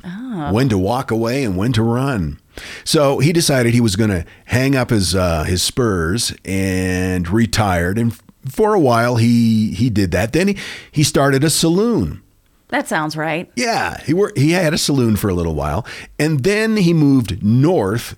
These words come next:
Speaker 2: and worked as a lumberjack.
Speaker 1: A lumberjack with one eye?
Speaker 2: A w-, a one-eyed lumberjack.
Speaker 1: That's gotta be tough because of the depth perception thing.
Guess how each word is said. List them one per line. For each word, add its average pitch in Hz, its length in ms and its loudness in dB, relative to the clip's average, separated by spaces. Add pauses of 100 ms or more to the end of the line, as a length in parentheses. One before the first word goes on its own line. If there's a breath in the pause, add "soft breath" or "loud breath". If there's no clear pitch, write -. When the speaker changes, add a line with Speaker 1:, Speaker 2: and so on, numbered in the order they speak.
Speaker 2:
and 113 160 0
worked 107 480 -2 (160)
as 107 220 0
a 110 100 2
lumberjack. 107 1000 -2 (460)
Speaker 1:
A 208 80 0
lumberjack 262 640 -2
with 190 160 -6
one 170 240 -2
eye? 165 380 -4 (100)
Speaker 2:
A - 140 -12
w-, 82 220 -4
a 85 120 -2
one-eyed 127 460 0
lumberjack. 120 440 -2
Speaker 1:
That's - 160 -4
gotta 403 160 -4
be 247 140 -4
tough 285 420 -6
because 185 260 -6
of 165 80 -8
the 170 100 -4
depth 208 360 -6
perception 143 640 -6
thing. 127 460 -8